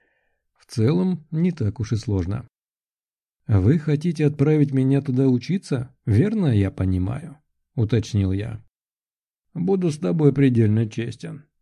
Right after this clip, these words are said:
Учиться тебе надо, это железно. Тем более, что твой отец – легенда ава. Но есть и вторая причина, куда более важная. Академия — нейтральная территория. Пока ты числишься ее учеником, никто из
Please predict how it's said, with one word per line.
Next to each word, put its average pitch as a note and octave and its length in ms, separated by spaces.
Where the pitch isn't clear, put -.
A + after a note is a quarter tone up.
Учиться D3+ 540
тебе D#3 300
надо, G#2 360
это C3 240
железно. G#2+ 580
Тем E3 240
более, G3 400
что C3+ 280
твой D3 440
отец – D3 400
легенда B2+ 760
ава. G#2 540
Но C#3 160
есть E3+ 320
и C3+ 60
вторая A2 460
причина, C#3+ 520
куда A#2 340
более A2+ 380
важная. G#2+ 640
Академия — B2+ 1000
нейтральная C3 920
территория. A#2 800
Пока C#3+ 320
ты F#3+ 160
числишься F3 640
ее D3+ 360
учеником, A#2 800
никто B2 380
из G#2+ 320